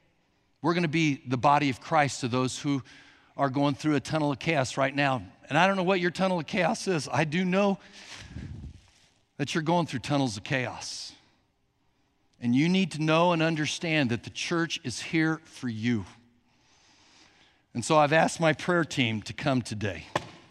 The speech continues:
Prayer team, come on up. My prayer team and I, we've been praying for this church for fifteen years.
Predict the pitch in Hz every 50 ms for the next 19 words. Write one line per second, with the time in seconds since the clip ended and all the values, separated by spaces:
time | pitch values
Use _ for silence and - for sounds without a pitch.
0 | - _ - 135 123 123 113 - 143 139 139 127 131 123 123 117 113 117 123 131
1 | - - - _ _ _ _ _ - - - - - - - _ _ _ _ _
2 | _ _ _ _ _ _ _ _ _ _ _ _ _ _ _ _ _ _ _ _
3 | _ _ _ _ _ _ _ _ _ _ _ _ _ _ _ _ _ _ _ _
4 | _ _ - 120 143 156 156 - 170 175 175 170 - 185 180 165 160 160 160 165
5 | 165 165 151 151 156 147 156 151 131 - 180 170 170 175 160 - 165 147 147 160
6 | - - - 175 170 156 - - - 127 110 - - 175 165 - - - - -
7 | 180 180 170 170 165 160 151 147 131 120 104 92 - - - - - -